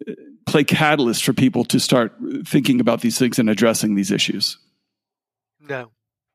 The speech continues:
Speaker 2: No, I really don't. I wish I did. <laughs>
Speaker 1: Yeah.
Speaker 2: And, and I'm sorry about it, but I don't. I, you know, the, there is so much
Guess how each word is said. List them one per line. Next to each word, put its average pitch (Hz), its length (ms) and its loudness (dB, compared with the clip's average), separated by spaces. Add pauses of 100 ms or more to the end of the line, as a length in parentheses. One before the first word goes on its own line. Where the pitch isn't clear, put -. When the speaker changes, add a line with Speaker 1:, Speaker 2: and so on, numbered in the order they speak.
(360)
Speaker 2:
No, 123 140 -12
I 123 40 -12
really 120 260 -16
don't. 120 280 -20 (360)
I 175 60 -10
wish - 180 -8
I 240 60 2
did. 202 420 2 (140)
<laughs> - 140 -12
Speaker 1:
Yeah. 160 360 4 (120)
Speaker 2:
And, 202 120 4
and 196 220 4 (140)
I'm 185 140 -2
sorry 185 280 4
about 165 200 0
it, 156 40 -8
but 156 140 -2
I 147 80 0
don't. 143 480 -8
I, 156 240 -10 (340)
you 170 120 -14
know, 151 200 -2
the, 156 220 -2 (1120)
there 220 200 4
is 180 100 2
so 170 360 2
much 156 600 0